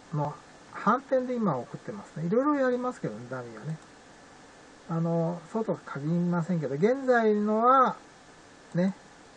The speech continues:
このように、アラートでね、ちゃんと、前に送ったのが、次シグナルが出てからね、お伝えするね、ようにしてますね。え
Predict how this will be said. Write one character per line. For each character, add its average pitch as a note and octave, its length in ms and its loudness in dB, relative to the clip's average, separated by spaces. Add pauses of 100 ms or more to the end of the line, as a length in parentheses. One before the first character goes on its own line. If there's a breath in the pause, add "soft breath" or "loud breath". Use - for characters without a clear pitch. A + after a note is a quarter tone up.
(360)
こ D#3+ 80 -4
の D3+ 100 -2
よ D3+ 180 -2
う D3+ 40 -2
に、 F#3 300 0 (760)
ア D#3+ 140 4
ラ A3+ 220 6
ー - 20 -12
ト C3+ 140 0
で A#2+ 100 -8
ね、 D#3+ 260 -6
ち - 80 -8
ゃ F3 280 0
ん F3+ 80 0
と、 F3 220 0 (920)
前 G#3+ 340 8
に B3+ 180 6
送 B3 280 8
っ - 20 -8
た B3 280 2
の A#3 120 2
が、 F#3 120 4
次 C#4 340 -2
シ - 120 -12
グ A#3+ 100 0
ナ B3 120 4
ル B3 140 6
が B3 140 6
出 D4 160 4
て D#4 140 2
か D#3+ 160 4
ら A#2 120 -6
ね、 G#3+ 160 -2 (880)
お C#3 80 -2
伝 - 220 -8
え - 40 -12
す - 120 -16
る D3 160 -8
ね、 G3 100 -2 (1400)
よ E3+ 260 0
う F3+ 40 -2
に F#3+ 140 0
し - 100 -10
て D3+ 120 -8
ま C#3 160 -8
す - 100 -20
ね。 C3 120 -14 (1900)
え C3+ 960 -4